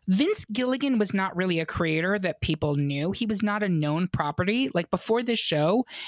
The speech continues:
he had just done some X-Files stuff and, like, the Lone Gunman spinoff, but he was not exactly, like,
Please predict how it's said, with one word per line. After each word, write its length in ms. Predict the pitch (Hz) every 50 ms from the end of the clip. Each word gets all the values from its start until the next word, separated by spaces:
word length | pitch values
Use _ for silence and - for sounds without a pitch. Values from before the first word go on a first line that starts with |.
| - - _
he 220 | - - - 214
had 140 | 196 214 180
just 380 | 180 - 190 185 196 - - -
done 420 | - 185 180 180 180 180 180 180 - _ _ _ _ _ _ -
some 220 | - - - 180 165 -
X-Files 560 | 156 156 - - - 196 185 190 208 214 -
stuff 240 | - - 233 240 - -
and, 140 | 170 170
like, 220 | 170 160 156 - -
the 100 | 165 160
Lone 380 | 160 160 156 156 165 175 180 - - - 165 156
Gunman 320 | 170 165 160 170 170 175 180
spinoff, 680 | - - - - 147 143 160 185 226 262 277 - - - - - - - _
but 120 | - 254 -
he 100 | - 294
was 160 | 269 285 -
not 160 | 277 277 320
exactly, 380 | 339 269 226 220 214 214 - 240
like, 320 | 220 196 180 175 - -